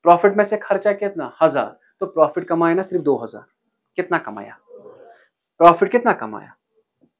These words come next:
टफ लगा, समझ नहीं आया। Furniture का cost price क्या है? Goods are decreased by cost price in accounting equation। याद है? So पन्द्रह हजार। In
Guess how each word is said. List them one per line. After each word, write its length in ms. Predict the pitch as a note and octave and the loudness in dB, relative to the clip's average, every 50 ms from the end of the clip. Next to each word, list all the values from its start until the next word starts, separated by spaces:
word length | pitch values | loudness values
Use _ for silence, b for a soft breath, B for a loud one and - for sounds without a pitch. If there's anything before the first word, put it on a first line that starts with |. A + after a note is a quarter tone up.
| _ _ _ _ _ _ _ | _ _ _ _ _ _ _
टफ 180 | E3+ E3+ E3 - | 2 2 2 0
लगा, 260 | B2+ G#2 - - - - _ _ _ _ _ _ _ _ _ _ _ _ _ _ _ _ _ _ _ _ _ - | -2 -2 -2 -4 -12 -16 _ _ _ _ _ _ _ _ _ _ _ _ _ _ _ _ _ _ _ _ _ 0
समझ 220 | E3+ E3+ F3 E3+ | 0 0 2 -2
नहीं 200 | D#3+ D#3+ D3 C#3 | -2 -4 -4 -6
आया। 220 | G#2 F#2+ G#2+ G#2+ - _ _ b b b b b b b _ - | -6 -8 -10 -12 -16 _ _ b b b b b b b _ 2
Furniture 380 | G3 G3+ G#3+ A3+ A3+ - A3+ A3+ | 2 2 2 0 0 -2 -2 -2
का 100 | - - | -2 -4
cost 400 | - - G3 G3 G3+ G3+ G3+ - - | 0 2 2 4 4 2 0 -6 -6
price 260 | - G3+ G3 G3+ G3 | -2 -2 -2 -2 -4
क्या 140 | - G3+ F#3 | -8 -8 -8
है? 240 | D3+ A#2+ A#2+ - _ _ _ _ _ _ _ _ b b b b b b b b - C#3+ C#3+ - | -8 -10 -14 -20 _ _ _ _ _ _ _ _ b b b b b b b b -20 -16 -4 -4
Goods 200 | A3+ A3 - - - | -4 -4 -4 -4 -2
are 100 | G#3 G3 E3+ | -2 -2 -2
decreased 420 | E3 E3+ - F#3+ F#3+ F#3 F3 - _ G3 | -4 -8 -6 -8 -10 -10 -10 -12 _ -16
by 40 | F#3+ - - | -14 -10 -12
cost 260 | D#3+ C#3+ - - - _ | -12 -12 -12 -18 -20 _
price 340 | _ D#3+ - _ - G3+ - _ _ _ _ _ _ _ _ _ _ _ _ _ _ _ _ _ _ - | _ -20 -20 _ -20 -20 -20 _ _ _ _ _ _ _ _ _ _ _ _ _ _ _ _ _ _ -4
in 120 | G3 G3+ G3 - E3+ | -4 -4 -2 -6 -2
accounting 420 | - F#3 F3 E3+ E3 E3+ E3 D#3+ | 0 2 2 2 0 -2 -4 -4
equation। 420 | C#3+ - C#3+ C3+ C3 - - A#2+ G#2 _ _ _ _ _ _ _ _ _ _ - | -6 -8 -10 -10 -10 -10 -16 -20 -20 _ _ _ _ _ _ _ _ _ _ 2
याद 300 | B2+ C3 C#3+ D#3+ E3+ E3 | 6 8 10 10 10 8
है? 160 | E3 F3+ G3+ A#3+ - - - _ _ _ _ _ _ _ _ _ _ _ _ _ _ _ _ _ _ _ - - | 6 4 4 4 2 -4 -14 _ _ _ _ _ _ _ _ _ _ _ _ _ _ _ _ _ _ _ -6 -6
So 60 | G#3 G#3 | -2 0
पन्द्रह 300 | F#3 F3 E3+ E3 E3+ D#3+ | 2 2 4 6 6 6
हजार। 420 | D3 C3 B2+ A#2 A#2+ A#2 A2+ A2 - _ _ _ _ _ _ _ _ _ b b b b b _ - | 6 4 -2 -10 -10 -12 -14 -14 -16 _ _ _ _ _ _ _ _ _ b b b b b _ 0
In 160 | A#3+ B3+ B3+ | 2 2 6